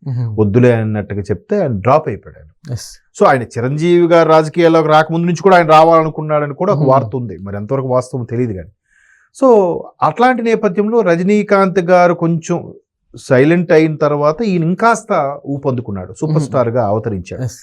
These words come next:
Speaker 2: అంటే నెక్స్ట్ జనరేషన్కి అంత, ఆ, అజిత్ గారు కూడా సినిమాలు పెద్దగా ఇంట్రెస్ట్ చూపరు, అలాగని రాజకీయాలు ఇంట్రెస్ట్ చూపరు. ఆయన
Speaker 1: మ్మ్.
Speaker 2: ఇప్పుడు రేసులు, ఆయన పర్సనల్ లైఫ్,
Speaker 1: ఎస్.
Speaker 2: టూర్లు తిరగడం, ఇట్లాంటివి చూస్తాడు ఆయన.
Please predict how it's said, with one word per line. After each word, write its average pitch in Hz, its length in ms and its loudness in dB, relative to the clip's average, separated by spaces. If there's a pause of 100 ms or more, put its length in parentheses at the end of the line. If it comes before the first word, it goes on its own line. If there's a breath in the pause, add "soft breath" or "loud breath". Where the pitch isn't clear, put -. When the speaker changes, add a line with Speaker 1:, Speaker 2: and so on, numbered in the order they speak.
Speaker 2:
అంటే 139 300 -2
నెక్స్ట్ 135 300 -2
జనరేషన్కి 165 840 -2 (360 soft breath)
అంత, 147 300 -2
ఆ, 117 400 -2
అజిత్ 185 260 0
గారు 208 200 4
కూడా 185 360 0 (300 soft breath)
సినిమాలు 156 880 -2
పెద్దగా 139 240 0
ఇంట్రెస్ట్ 131 360 -4
చూపరు, 113 260 -4
అలాగని 113 300 0
రాజకీయాలు 110 460 0
ఇంట్రెస్ట్ 110 300 -8
చూపరు. 104 160 -4
ఆయన 104 100 0
Speaker 1:
మ్మ్. 123 80 0
Speaker 2:
ఇప్పుడు 110 240 -4
రేసులు, 113 420 0
ఆయన 101 160 2
పర్సనల్ 113 520 0
లైఫ్, 110 300 -2 (400 soft breath)
Speaker 1:
ఎస్. 131 120 -8
Speaker 2:
టూర్లు 139 300 4
తిరగడం, 117 400 0
ఇట్లాంటివి 135 460 -2
చూస్తాడు 101 360 -10
ఆయన. 85 80 -16